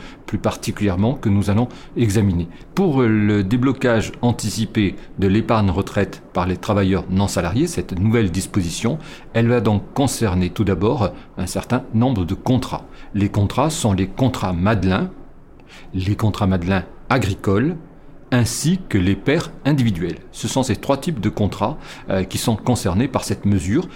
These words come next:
et ce sont des contrats qui ont été souscrits ou adhérés avant le dix juin deux mille vingt. Donc ça, c'est la première condition. Donc, sont éligibles à cette mesure les travailleurs non salariés.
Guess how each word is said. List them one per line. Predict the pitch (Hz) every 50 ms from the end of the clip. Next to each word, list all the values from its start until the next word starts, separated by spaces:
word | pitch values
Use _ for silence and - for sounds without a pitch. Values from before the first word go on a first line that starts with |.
| - - - -
et | 120 110
ce | - -
sont | - 113 104
des | 92 98 92
contrats | - - - 120 110 - - 95 107 156 - - - - - - -
qui | - 117
ont | 107
été | 101 - - 107 104 101
souscrits | - - - 127 - - - - 147 160 - - - -
ou | - 113 113
adhérés | 107 95 82 104 95 82 95 120 160 196 - - - - - - - - - - - - - - - -
avant | 123 135 120 107 120 139 180 170 - - -
le | 120 107 107 98
dix | 90 104 143 143
juin | 110 98 104 113 135 165 - -
deux | - 117 117
mille | 107 90
vingt. | 80 87 76 - - - - - - - - - - - - - - - -
Donc | 90 95 92
ça, | - 131 127
c'est | - 98
la | 92 92
première | - - 113 113 120 -
condition. | - 107 92 82 - - - - - - - - - - - -
Donc, | - 95 120 120 - - - - - -
sont | - - - 185 170 -
éligibles | - 147 123 117 117 113 101 95 107 113 98 87 90 87 80 - - - - - - -
à | - 107
cette | - - 110 - -
mesure | 104 98 90 82 95 139 202 196 - - - - -
les | - 101 107 101
travailleurs | - - - - - 113 92 101 101 107 139 160 151 - - -
non | 101 110 123 120
salariés. | - - 104 98 90 - 82 82 -